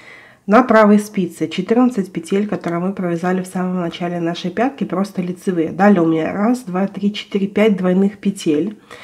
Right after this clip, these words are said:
С этой стороны у меня четырнадцать не провязанных. Далее у меня раз, два, три, четыре, пять, шесть двойных петель. И в центре два, четыре, шесть, семь лицевых. То есть мне нужно выполнить сейчас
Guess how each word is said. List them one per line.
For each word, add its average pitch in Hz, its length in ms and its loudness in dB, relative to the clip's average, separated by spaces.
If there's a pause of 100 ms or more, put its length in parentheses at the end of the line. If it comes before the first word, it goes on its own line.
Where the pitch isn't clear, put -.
(260)
С - 120 -12
этой 214 280 6
стороны 170 440 -2
у - 20 0
меня 175 240 -2
четырнадцать 185 640 -2
не 226 80 4
провязанных. 185 720 0
Далее 180 260 2
у 170 80 0
меня 165 220 0
раз, 208 300 -2
два, 175 360 -4
три, 165 360 -6
четыре, 208 420 -4
пять, 185 460 -8
шесть 175 520 0
двойных 170 460 -2
петель. 240 480 2
И 202 80 0
в - 100 -8
центре 220 460 2
два, 170 320 -2
четыре, 170 420 -6
шесть, - 440 -2 (420)
семь 214 380 6
лицевых. 185 840 -4 (720)
То 190 100 -4
есть 185 180 -6
мне 208 240 6
нужно 190 320 4
выполнить 254 500 4
сейчас 190 520 0